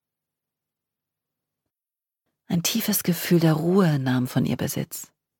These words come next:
Sie bemerkte, wie ihr Körper warm wurde und es in ihrem Bauch zu kribbeln anfing. Nicht unangenehm, eher so,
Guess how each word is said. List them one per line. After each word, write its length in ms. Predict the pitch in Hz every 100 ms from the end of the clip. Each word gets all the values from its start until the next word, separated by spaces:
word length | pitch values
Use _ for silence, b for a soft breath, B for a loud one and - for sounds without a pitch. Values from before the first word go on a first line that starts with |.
| _ _ B B B
Sie 140 | -
bemerkte, 640 | 175 175 190 214 - 185 175
wie 120 | 175
ihr 100 | 165
Körper 480 | - 180 185 175 151
warm 300 | 156 165 160
wurde 300 | 160 156 151 B B B
und 140 | 139
es 120 | 151 151
in 120 | 151
ihrem 240 | 143 147
Bauch 280 | 147 160 165
zu 200 | - 151
kribbeln 500 | - - 196 147 127
anfing. 480 | 131 127 - 160 143 _ _ _ _ _ _ _
Nicht 320 | 285 - -
unangenehm, 840 | 269 285 156 135 131 135 131 127 b b b -
eher 260 | 156 151
so, 260 | 151 170